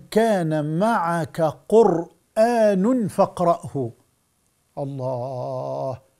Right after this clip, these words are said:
فإن كان معك قرآن، يعني إن كنت تحفظ أي قرآن، أقصد أي آيات، فإن كان معك قرآن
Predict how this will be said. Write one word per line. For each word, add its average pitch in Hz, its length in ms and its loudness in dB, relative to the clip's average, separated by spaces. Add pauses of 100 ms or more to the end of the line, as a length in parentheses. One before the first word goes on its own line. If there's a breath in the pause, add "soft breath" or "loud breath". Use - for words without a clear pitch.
(100)
فإن 202 580 0
كان 214 560 2
معك 220 520 -2 (480)
قرآن، 202 720 2 (880)
يعني 160 420 0
إن 165 120 -4
كنت 214 360 -2
تحفظ 202 640 -2 (100)
أي 233 480 6
قرآن، 190 640 -2 (1160)
أقصد 180 500 -4
أي 220 240 6
آيات، 202 640 4 (640)
فإن 165 320 -4
كان 180 460 2
معك 226 540 0 (140)
قرآن 220 1300 4